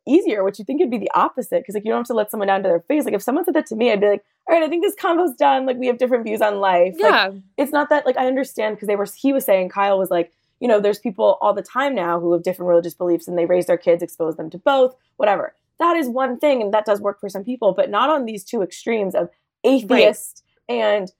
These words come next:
Speaker 1: "Are
Speaker 2: "I
Speaker 1: you a
Speaker 2: want a
Speaker 1: godly
Speaker 2: man
Speaker 1: man?"
Speaker 2: to
Speaker 1: first
Speaker 2: walk me
Speaker 1: question.
Speaker 2: with his faith or something," whatever the
Speaker 1: Right.
Speaker 2: fuck she said.
Speaker 1: Yeah, she needs someone to guide her with her. Like, that's not a compromise.
Speaker 2: Right.
Speaker 1: That would be, like, someone who grew up kinda Jewish, kinda Catholic, not really sure, too super down to figure it out as they go. Like, that's very different than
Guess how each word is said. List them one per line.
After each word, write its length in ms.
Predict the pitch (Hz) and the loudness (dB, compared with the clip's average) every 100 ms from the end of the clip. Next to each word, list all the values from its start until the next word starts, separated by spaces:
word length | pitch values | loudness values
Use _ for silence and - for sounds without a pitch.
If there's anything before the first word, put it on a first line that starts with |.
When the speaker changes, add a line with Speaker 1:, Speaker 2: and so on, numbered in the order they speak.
| _ _ _ - _ 202 - _ | _ _ _ -20 _ -10 -10 _
Speaker 1:
"Are 120 | 233 | 4
Speaker 2:
"I 80 | 220 | 6
Speaker 1:
you 80 | 196 | 4
a 20 | |
Speaker 2:
want 120 | 226 | 6
a 100 | 220 | 4
Speaker 1:
godly 140 | 220 233 | 4 2
Speaker 2:
man 200 | 202 233 | 2 2
Speaker 1:
man?" 60 | 214 | 0
Speaker 2:
to 100 | 208 | 0
Speaker 1:
first 100 | 196 | 0
Speaker 2:
walk 180 | 175 | 2
me 220 | 185 285 185 | 0 -2 2
Speaker 1:
question. 40 | |
Speaker 2:
with 280 | 180 117 226 | 2 2 -4
his 240 | 190 - - | -6 -8 -4
faith 360 | 196 185 160 - | 0 0 -2 -10
or 80 | 147 | -14
something," 440 | - 151 - 156 | -12 -14 -10 -6
whatever 240 | 160 156 160 | -4 -2 2
the 40 | |
Speaker 1:
Right. 160 | 170 160 | 2 2
Speaker 2:
fuck 160 | - | -4
she 160 | - 180 | -10 -10
said. 160 | - | -2
Speaker 1:
Yeah, 100 | 160 | -2
she 220 | 240 294 285 | 0 0 2
needs 200 | 285 240 | 0 0
someone 220 | 262 254 | 0 2
to 60 | 247 | 2
guide 280 | 208 220 | 2 2
her 100 | 214 | 0
with 120 | 190 196 | -4 -4
her. 60 | |
Like, 200 | 214 226 | -2 -2
that's 240 | 262 302 302 | -2 -4 -2
not 160 | 277 | -2
a 40 | 240 | -2
compromise. 460 | 247 262 196 165 | -6 -10 -6 -2
Speaker 2:
Right. 100 | 165 | 2
Speaker 1:
That 140 | 180 208 | 2 2
would 120 | 240 | -2
be, 140 | 233 214 | 0 2
like, 200 | 196 - _ | 2 0 _
someone 280 | - 277 294 | -2 0 0
who 80 | 269 | 0
grew 140 | 262 247 | 2 2
up 160 | 240 _ _ _ _ | 0 _ _ _ _
kinda 280 | - 320 311 | -2 0 0
Jewish, 300 | 247 262 262 | 2 2 2
kinda 280 | - 277 269 | 0 -4 -2
Catholic, 540 | 262 247 240 254 240 - | 0 0 0 -2 -6 -4
not 220 | 254 262 | 0 2
really 160 | 262 254 | 2 0
sure, 480 | - 247 240 240 - _ | 0 0 2 -2 -4 _
too 160 | - 277 | -4 -4
super 300 | - 302 277 | 0 2 4
down 280 | 254 240 240 | 4 2 0
to 200 | 226 226 | 0 -2
figure 280 | - 226 226 | -2 0 2
it 60 | 214 | 4
out 300 | 202 202 190 | 4 4 2
as 140 | 196 | -4
they 80 | 196 | -4
go. 220 | 185 175 | 0 0
Like, 180 | 139 185 | 2 0
that's 200 | - 240 | -2 -4
very 260 | 233 233 262 | 2 4 4
different 380 | 220 220 196 190 | 0 -2 -4 0
than 400 | 185 175 170 | 0 0 -2